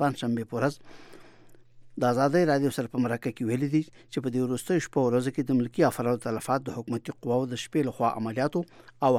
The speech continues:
هوایي بمباریو په دوران کې زیات شوي دي او باید چې مخه ونیول شي. د بدخشان ولایت د کیران منجان په ولسوالۍ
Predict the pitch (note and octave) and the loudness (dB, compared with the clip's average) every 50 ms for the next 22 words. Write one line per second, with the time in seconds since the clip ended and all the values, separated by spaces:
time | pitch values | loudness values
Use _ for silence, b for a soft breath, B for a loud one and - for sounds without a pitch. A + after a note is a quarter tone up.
0 | - A2+ A2 A#2 C3 C3+ C#3+ C#3 C3 B2 A#2+ B2 B2 B2 A#2+ - A#2+ G#2 A#2+ A#2 | 2 2 2 2 2 2 2 2 2 2 2 2 0 0 -2 -4 -4 -2 -2 -2
1 | A2+ A#2+ B2 B2 - C3+ A#2 A#2 A2+ G#2+ - - C#3+ C#3+ D3+ D3 D3+ D3+ B B | 0 0 -2 -2 -2 -4 -6 -6 -6 -6 -4 0 0 0 2 0 -2 -4 B B
2 | B B B B - B2+ A2 C3 B2+ A#2 - D3 B2+ A#2+ A2+ - B2 B2 - C#3 | B B B B -4 -2 0 0 -2 -2 0 2 0 0 0 0 -2 -2 -2 -2
3 | B2+ B2+ A#2+ A#2 A#2 A#2 - - - A2 F#2+ - - - - - - - - - | -2 0 0 0 -2 -6 -6 -8 -8 -8 -10 -12 -14 -20 -20 -20 -20 -20 -20 -20
4 | - - _ - b b b b b b b b b b b b b b - F2 | -20 -20 _ -20 b b b b b b b b b b b b b b -16 -10
5 | G2 G2 F#2+ G2+ G#2+ G#2 A2 G#2+ - - F3 F#3 F#3+ F#3+ F3 F3 F3 F3+ F#3 F3 | -10 -10 -8 -6 -6 -6 -6 -6 -4 0 0 2 2 2 2 0 0 -2 -2 -2
6 | F3 E3 - - C#3+ D3 D3+ D3+ D3+ C#3 C#3 C#3 C3 A#2 D3+ E3+ F3+ F3 - F3+ | -4 -6 -2 -2 0 2 2 4 4 4 4 2 2 2 2 2 2 0 0 0
7 | E3 D3+ C#3 - D3 A#2+ C3 D3 D#3+ | 0 0 0 0 -2 0 2 0 0